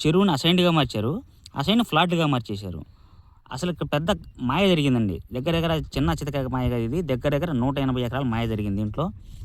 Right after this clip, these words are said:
మరి ఎంత పొలం అసైన్డ్‌గా మార్చారు, ఎంత పొలం చెరువుగా ఉంచుతున్నారనే విషయం ఎవ్వరికీ తెలియదు. విషయాల్లో అయితే క్లారిటీగా ఎక్కడ అయితే ఎవరు చూపించట్లేదు. సిఆర్డీఏ వారిని అడిగినా కానీ ఎంఆర్ఓ ఆఫీస్లో తీసుకోండి అంటున్నారు తప్ప సిఆర్డీఏ వారు అయితే మాకు ఇవ్వట్లేదు.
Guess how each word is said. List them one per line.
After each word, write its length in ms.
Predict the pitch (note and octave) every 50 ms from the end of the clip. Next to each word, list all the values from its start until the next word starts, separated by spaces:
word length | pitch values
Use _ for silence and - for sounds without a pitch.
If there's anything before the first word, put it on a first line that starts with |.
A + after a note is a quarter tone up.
| - - -
మరి 100 | B2 A#2
ఎంత 200 | A2+ B2 C3 D#3
పొలం 220 | D3+ D#3+ E3 E3+
అసైన్డ్‌గా 360 | E3 C3+ - E3+ E3 E3 D#3+
మార్చారు, 440 | D#3 D#3 D3+ D3 - - D#3+ D#3+ F3+ F3+
ఎంత 220 | D3 C3+ C3+ C#3+
పొలం 240 | D3+ D3 D#3+ E3 D#3+
చెరువుగా 360 | C#3+ - D3 D3+ D#3+ D#3 D#3
ఉంచుతున్నారనే 500 | D3+ D3 C#3+ C#3+ C#3 C#3+ C#3 C#3 C3 C3+
విషయం 220 | C3 B2 - D#3 C3+ C3
ఎవ్వరికీ 320 | C3+ D3+ D#3+ E3 D3+ D#3
తెలియదు. 440 | C#3+ C#3 C3+ C3+ C3+ D3 F#3 D4 C#4+ _ _ _ _ _ _ _ _ _ -
విషయాల్లో 400 | C3+ D3 C#3+ - G3+ G3 G3 F#3+
అయితే 120 | F#3 F#3 G#3+
క్లారిటీగా 640 | - - C#3+ D3+ E3+ E3+ E3 F3+ E3+ F#3+ F#3 D3+
ఎక్కడ 220 | B2 - - F3
అయితే 200 | E3+ D#3 D3 F3
ఎవరు 180 | D#3+ C3+ C#3+ D3
చూపించట్లేదు. 640 | - - B2 A#2 A#2 - G#2+ G2 - E2+ - - - - - _ _ _ _ _ _ _ _ _ _ _ _ _ _ _ _ -
సిఆర్డీఏ 420 | - E3 F3 F#3 F3+ F3 F#3+ F#3
వారిని 200 | F#3 F#3 F3+ F3
అడిగినా 260 | E3+ F3 E3+ E3+ E3+
కానీ 220 | E3 F#3 A3 G3+ - -
ఎంఆర్ఓ 400 | C3+ C3+ C#3+ D#3+ F3 F3+ F3+ F3
ఆఫీస్లో 340 | E3+ E3 D#3 D#3 D3+ E3 D#3
తీసుకోండి 320 | D#3 C#3+ - - D#3 D3+
అంటున్నారు 320 | D3 C3+ C#3+ C#3+ C3+ C3+ C#3
తప్ప 100 | - F#3+
సిఆర్డీఏ 420 | F3 - - D3 D3 C#3+ D3 C#3
వారు 180 | C#3 C3+ B2+ B2+
అయితే 140 | B2 C3+ D#3+
మాకు 180 | D3 A#2 A2 G2+
ఇవ్వట్లేదు. 360 | G2 G2+ - F#2 F2+ F2